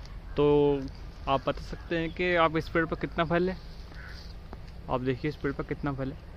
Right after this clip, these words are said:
तो ऐसे interesting video देखने के लिए हमारे channel को like and subscribe करें और bell icon दबाना ना भूलें। तो हमारी video में बने रहें,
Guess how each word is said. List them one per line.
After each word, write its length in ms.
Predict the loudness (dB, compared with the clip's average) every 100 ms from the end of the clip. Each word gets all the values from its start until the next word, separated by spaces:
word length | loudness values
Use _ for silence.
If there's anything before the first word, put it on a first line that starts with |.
| -14 -14 -12 2
तो 100 | 4
ऐसे 200 | 6 4
interesting 440 | 6 4 4 2 6
video 140 | 6
देखने 260 | 6 6 6
के 60 |
लिए 80 | 6
हमारे 200 | 6 6
channel 160 | 6 4
को 80 | 6
like 280 | 8 8 6
and 180 | 0 0
subscribe 340 | 0 4 6
करें 180 | 8 8
और 160 | 6 2 8
bell 180 | 10 12
icon 180 | 10 8
दबाना 120 | 6
ना 80 | 6
भूलें। 260 | 6 4 2 -4 -12 -12 -12 -12 0
तो 60 | 4
हमारी 280 | 8 10 10
video 240 | 8 8
में 140 | 8
बने 220 | 8 8 8
रहें, 240 | 6 4